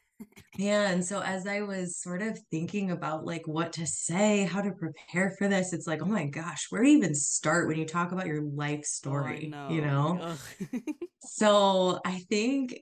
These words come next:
Speaker 1: you know, there's kinda two ways. It's like, do we start at the beginning or do I talk about where I'm at right now? I think to give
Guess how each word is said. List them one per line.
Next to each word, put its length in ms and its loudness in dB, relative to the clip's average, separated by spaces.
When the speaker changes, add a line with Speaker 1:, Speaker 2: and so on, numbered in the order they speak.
Speaker 1:
you 200 -2
know, 360 0
there's 200 -2
kinda 220 -4
two 280 -2
ways. 220 -2
It's 120 -8
like, 140 -8
do 80 -8
we 80 -2
start 240 0
at 80 0
the 60 -12
beginning 680 2
or 120 2
do 160 0
I 40 0
talk 320 -4
about 200 -4
where 160 0
I'm 160 0
at 160 -4
right 240 -8
now? 680 0
I 60 2
think 520 6
to 160 4
give 480 2